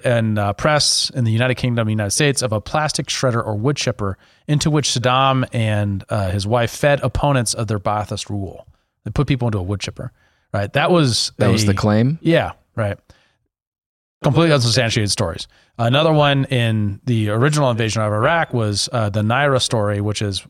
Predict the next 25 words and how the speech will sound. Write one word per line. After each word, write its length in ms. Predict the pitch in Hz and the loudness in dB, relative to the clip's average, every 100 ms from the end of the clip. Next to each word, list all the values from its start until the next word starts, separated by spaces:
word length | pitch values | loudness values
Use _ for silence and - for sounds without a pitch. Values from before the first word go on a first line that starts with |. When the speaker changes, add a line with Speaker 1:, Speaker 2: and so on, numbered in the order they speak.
| _ - | _ -8
Speaker 1:
uh, 540 | 120 104 95 120 113 110 | -6 -4 -4 -4 -4 -4
a, 120 | 117 110 | -6 -6
a 40 | - - | -8 -4
fifteen-year-old 520 | 170 - 165 147 127 | -4 -2 0 0 2
girl 300 | 127 113 107 | 0 0 -2
testified 680 | - 139 135 131 120 110 - _ _ _ | -2 -2 -2 0 0 0 -4 _ _ _
and 140 | 117 113 | -4 0
said 300 | 123 113 98 _ _ _ _ _ - | 0 0 -4 _ _ _ _ _ -4
that 100 | 123 | 0
they're 140 | 123 | 0
taking 320 | 127 170 175 | 2 2 2
babies 520 | 143 139 131 127 120 - | 2 2 2 2 0 -2
out 160 | 127 | 0
of 80 | 127 | 0
incubators 480 | 127 120 110 107 107 | 0 -2 -2 -2 -2
in 60 | |
the 80 | 107 | -2
invasion 340 | 98 120 123 131 | -2 -2 0 -2
of 60 | |
Kuwait 380 | - 110 101 95 - | -2 -2 -2 -6 -6
and 180 | 113 104 | -4 -4
they're 320 | 98 92 90 - _ _ _ _ _ _ _ _ _ _ | -4 -6 -8 -12 _ _ _ _ _ _ _ _ _ _
killing 280 | - 127 95 | -2 -2 -2
them, 160 | 78 - _ _ - | -10 -18 _ _ -6
right? 240 | 101 107 | -4 -4